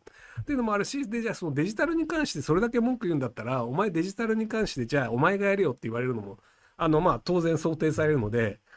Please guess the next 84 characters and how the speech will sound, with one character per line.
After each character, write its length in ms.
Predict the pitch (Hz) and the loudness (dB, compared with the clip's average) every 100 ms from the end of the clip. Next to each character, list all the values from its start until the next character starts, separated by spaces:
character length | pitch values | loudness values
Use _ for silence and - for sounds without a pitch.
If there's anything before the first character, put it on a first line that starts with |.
| - | -12
ど 160 | 165 208 | -4 -2
う 20 | |
せ 380 | 214 214 208 202 | 0 -2 -4 -6
そ 180 | - 214 | -2 0
う 40 | |
な 100 | 196 | 0
る 100 | 180 | 0
ん 60 | 127 | 0
だ 80 | |
っ 60 | 107 | -2
た 100 | 113 | -6
ら、 80 | 107 | -2
じ 100 | 127 | -2
ゃ 40 | |
あ 40 | 113 | 0
申 140 | 131 | 0
し 60 | 131 | 0
込 140 | 160 | 0
ん 20 | |
で 80 | 123 | 2
み 80 | 117 | 2
よ 60 | |
う 40 | 110 | 0
と 60 | 104 | -2
思 80 | |
っ 40 | 101 | -6
た 120 | 101 | -6
ら 180 | 92 101 | -8 -6
落 120 | 110 | -6
ち 40 | - | -4
た 100 | 90 | -6
っ 60 | - | -8
て 100 | - | -14
い 20 | |
う 40 | 92 | -12
の 60 | |
が 80 | 95 | -10
あ 40 | |
る 80 | 95 | -10
の 80 | 90 | -10
で、 100 | 85 | -10
は 180 | - 101 | -10 -10
い。 100 | - _ _ _ _ _ _ _ _ _ _ _ _ _ _ _ _ _ _ _ _ _ _ _ | -12 _ _ _ _ _ _ _ _ _ _ _ _ _ _ _ _ _ _ _ _ _ _ _
で 140 | 165 220 | -2 0
で 100 | 147 | 0
す 120 | - | -2
ね、 140 | 113 123 | -2 2
ま 120 | 170 | 4
あ、 60 | |
あ 40 | 151 | 4
の、 100 | 147 | 2
コ 140 | 196 | 0
コ 140 | 196 185 | 2 4
ア 60 | |
な 120 | 165 | 4
ん 80 | 170 | 2
と 80 | 170 | 0
か 120 | 165 | -4
す 120 | 143 131 | -2 -2
る 100 | 131 | -2
っ 20 | |
て 180 | 127 123 | -2 0
い 60 | |
う 40 | 110 | 0
の 120 | 104 | -2
と、 420 | 135 175 139 90 _ | 0 2 2 0 _
あ 120 | - 202 | -10 -4
と 140 | 170 | -2
そ 140 | 135 | 0
の、 240 | 117 107 110 _ _ _ _ _ _ _ _ | 0 0 -4 _ _ _ _ _ _ _ _
あ 120 | 135 123 | -4 0
の、 220 | 120 131 | 2 2
あ 40 | |
る 80 | 208 | 2
程 200 | 254 349 | 2 -2
度 100 | 330 | -2
そ 140 | - 147 | 0 0
の 100 | 131 | -2
ス 200 | - 180 | -2 0
マ 200 | 214 226 | 0 0
ホ 280 | - 254 | -2 -4
で、 340 | 226 240 233 226 | -2 4 4 4
あ 80 | 220 | 4
の、 460 | 214 202 196 190 | 4 6 4 2